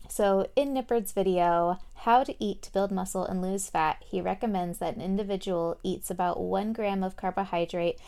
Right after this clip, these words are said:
per one kilogram of lean body weight. And so as an example, I am currently about a hundred and thirty-two pounds, which is sixty kilograms in weight.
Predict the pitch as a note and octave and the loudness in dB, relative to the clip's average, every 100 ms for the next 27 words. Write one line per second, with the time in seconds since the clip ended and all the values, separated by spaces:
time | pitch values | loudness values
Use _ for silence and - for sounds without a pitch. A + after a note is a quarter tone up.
0 | - - G3+ F#3 G3+ G3 G3 - - B3+ | -16 -2 0 2 2 2 -2 -6 -4 0
1 | C4 A#3+ G3+ F3+ F3 F3+ - F3+ F3+ F3 | 2 2 2 2 0 -2 0 0 0 -2
2 | F3 F#3 F#3 F#3+ - E3+ E3 E3 D#3+ E3 | -2 -2 -2 -4 -4 -2 -2 -2 -2 -4
3 | - - - - F#3 F#3+ F#3+ - F3 F3+ | -6 -12 -16 -6 -6 -2 -4 -2 -4 -4
4 | F3 F3 A3+ A3+ A3 G#3+ A3 - - - | -8 -4 -4 -2 -2 -2 -2 -8 -16 -16
5 | - - G3 G3+ G#3+ G#3 - G3+ G#3+ G3+ | -14 -4 0 0 0 -2 -2 -2 -2 -2
6 | G3 - G3+ F#3 F#3+ F#3+ G3 G#3+ A3+ - | 0 0 0 -2 -2 -2 -2 -2 -4 -4
7 | B3 - F#3+ F#3+ C#4 - - - F#3 - | -8 -4 -4 -2 -4 -8 -10 -6 -6 -2
8 | F#3+ F#3 F3+ F3+ F3+ - - - A#3+ - | 0 2 4 2 -2 -6 -6 -4 -4 -4
9 | A3 G#3+ G3+ - G3 F#3 E3 E3+ G3 - | -2 -2 -2 -2 0 0 -2 -2 -4 -4
10 | G#3 G3 F3+ A3 - | -4 -2 -2 -2 -6